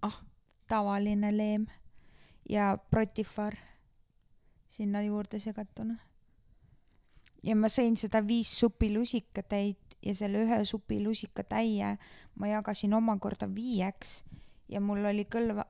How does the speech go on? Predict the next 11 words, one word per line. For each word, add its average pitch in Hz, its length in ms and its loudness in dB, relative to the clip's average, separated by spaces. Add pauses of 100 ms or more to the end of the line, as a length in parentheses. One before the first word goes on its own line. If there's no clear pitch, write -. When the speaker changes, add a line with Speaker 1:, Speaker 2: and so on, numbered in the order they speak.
Speaker 2:
kõrvale 214 540 0
pandud 214 540 -4
veel, 196 480 -2
äh, 196 240 -2
reaalselt 214 600 0
taimer. 202 580 0 (1500)
Et, - 580 -6
äh, 196 880 4 (500)
üks - 280 0
minut 214 360 4 (120)
sõin, 254 560 2